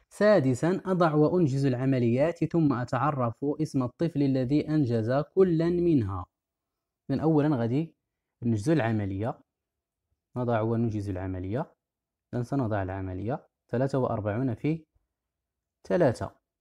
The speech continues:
ثلاثة في ثلاثة، تسعة، ونكتب تسعة تحت رقم الوحدات،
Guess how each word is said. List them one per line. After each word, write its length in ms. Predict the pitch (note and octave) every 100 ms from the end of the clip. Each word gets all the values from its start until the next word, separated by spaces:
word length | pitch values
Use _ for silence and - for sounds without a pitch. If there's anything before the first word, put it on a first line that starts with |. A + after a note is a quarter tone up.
| _ _ _ _ _ _ _ _
ثلاثة 480 | C3 D3 F3 E3+ D3+
في 340 | - C#3+ C3
ثلاثة، 640 | - A2 G#2 - D#3+ E3 _ _ _
تسعة، 480 | - F3 A2 F#2+ - _ _
ونكتب 380 | - - A#2+ A2
تسعة 300 | A2 A#2 A2
تحت 260 | - - A2
رقم 340 | C3 - D#3+ -
الوحدات، 520 | D#3 C3 A#2 F2 -